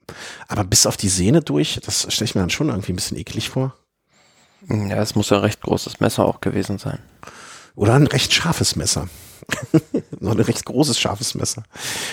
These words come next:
Speaker 1: Ich weiß es nicht. Nun ja.
Speaker 2: Auf jeden Fall hat er selbst geschrieben, er kann zweitausendzwanzig kaum erwarten.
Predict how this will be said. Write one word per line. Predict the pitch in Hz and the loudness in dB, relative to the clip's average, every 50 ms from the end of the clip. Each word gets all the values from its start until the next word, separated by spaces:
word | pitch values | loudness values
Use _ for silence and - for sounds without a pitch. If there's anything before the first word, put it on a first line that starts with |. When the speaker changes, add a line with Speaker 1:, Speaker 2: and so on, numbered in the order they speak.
| - - | -2 2
Speaker 1:
Ich | 120 113 - | 2 4 4
weiß | 104 90 87 101 98 | 4 2 2 2 2
es | 90 - | 0 -2
nicht. | - - - - - - - - - - - - _ _ _ _ _ _ _ _ _ _ - - - | -2 -4 -6 -8 -12 -16 -20 -20 -20 -20 -20 -20 _ _ _ _ _ _ _ _ _ _ -20 -8 -2
Nun | 127 127 123 | 2 4 4
ja. | 113 101 | 4 4
Speaker 2:
Auf | 117 131 95 | 4 4 4
jeden | 123 123 127 | 4 4 4
Fall | - 120 104 113 | 4 4 4 6
hat | 113 - - | 4 4 4
er | - 107 | 4 4
selbst | 104 104 107 - - _ | 6 4 2 2 -4 _
geschrieben, | - - - - 101 104 95 | -10 -8 -4 -2 0 0 2
er | 82 95 | 0 0
kann | - - 98 95 101 | 0 0 0 0 0
zweitausendzwanzig | - - - 87 - 95 95 92 95 90 - - 92 98 95 - 104 92 - | 0 2 2 4 4 4 2 2 -2 -2 0 2 0 0 0 -4 -10 -10 -2
kaum | - 101 90 | 0 2 2
erwarten. | 87 92 90 - 87 87 87 - - | 2 2 0 0 0 0 -2 -4 -8